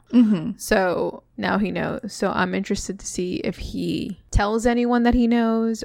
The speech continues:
Speaker 2: or if he just kinda acts like he doesn't and
Speaker 1: Oh, yeah.
Speaker 2: how that will look. Also, I'm just like, are they gonna make this entire book about protecting Harry and Sirius Black trying to get to him?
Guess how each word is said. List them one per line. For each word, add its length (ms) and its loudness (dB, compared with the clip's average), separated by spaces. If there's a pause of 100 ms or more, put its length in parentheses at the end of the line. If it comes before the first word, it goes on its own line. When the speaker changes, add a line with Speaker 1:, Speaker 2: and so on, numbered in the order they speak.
Speaker 2:
or 500 4
if 180 -2
he 120 -6
just 220 -6
kinda 320 -4
acts 260 -6
like 140 -6
he 140 -18
doesn't 460 -6 (200)
and 160 2 (100)
Speaker 1:
Oh, 220 0
yeah. 340 -8
Speaker 2:
how 240 -2
that 220 0
will 160 -2
look. 380 -6 (340)
Also, 480 0
I'm 200 -6
just 280 -14
like, 180 -6 (140)
are 120 2
they 120 4
gonna 180 2
make 160 0
this 200 2
entire 580 2
book 400 0 (180)
about 380 6
protecting 680 -2
Harry 600 -2 (220)
and 600 0 (240)
Sirius 520 2
Black 300 -2
trying 360 -4
to 100 -8
get 260 0
to 100 -4
him? 340 0